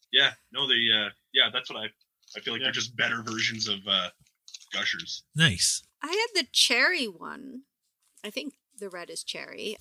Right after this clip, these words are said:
Speaker 3: I had
Speaker 4: Oh, no,
Speaker 3: cherry
Speaker 4: it's
Speaker 3: and orange.
Speaker 4: it's wild cherry. And there's almost a spiciness to it that I like.
Speaker 3: Yeah.
Speaker 4: Oh, there's a watermelon one in there.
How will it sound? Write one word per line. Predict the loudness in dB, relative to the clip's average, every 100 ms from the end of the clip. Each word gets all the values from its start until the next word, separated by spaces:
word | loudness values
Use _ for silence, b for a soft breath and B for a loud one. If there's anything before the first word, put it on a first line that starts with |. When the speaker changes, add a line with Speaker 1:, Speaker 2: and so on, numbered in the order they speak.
| 2
Speaker 3:
I | 4
had | 6 6
Speaker 4:
Oh, | 6
no, | 6
Speaker 3:
cherry | 6
Speaker 4:
it's | 4
Speaker 3:
and | 2
orange. | 0 -4 -8 -4
Speaker 4:
it's | -4 2
wild | 6 6 4
cherry. | -4 -4 -4 -2
And | 0
there's | 2 4
almost | 4 2 0
a | 2
spiciness | 0 0 -4 -2 -6 -10 -10 -10
to | -10 -14 -14
it | -16 _ _ -18
that | -10
I | -10
like. | -6 -8 -8 _ -20 _ -2
Speaker 3:
Yeah. | 0 0 -2 -16 _ 6
Speaker 4:
Oh, | 6
there's | 6 4
a | 4
watermelon | 8 6 6 0 -2 -6
one | -12 -14
in | -14 -12
there. | -10 -12